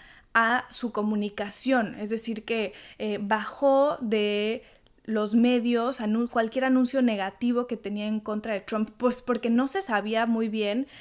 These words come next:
cuál era el estado de salud del presidente. Y lo último que quieres es que tu campaña, o sea, siendo Biden,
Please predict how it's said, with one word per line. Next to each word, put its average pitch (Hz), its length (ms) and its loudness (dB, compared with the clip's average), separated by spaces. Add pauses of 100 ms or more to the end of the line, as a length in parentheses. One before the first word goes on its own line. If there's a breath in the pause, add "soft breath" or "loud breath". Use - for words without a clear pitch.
(200 loud breath)
cuál 247 380 2
era 220 420 0
el 202 160 -4
estado 214 260 -4
de 220 60 -2
salud 202 280 -4
del 233 120 -4
presidente. 202 760 -6 (100)
Y 262 100 2
lo 277 160 10
último 311 400 4
que 214 140 -4
quieres 220 400 -4
es 208 180 -6
que 208 280 -4 (920 loud breath)
tu 254 140 0
campaña, 233 500 2
o 214 60 -2
sea, 190 100 -6
siendo 214 300 0
Biden, 214 500 2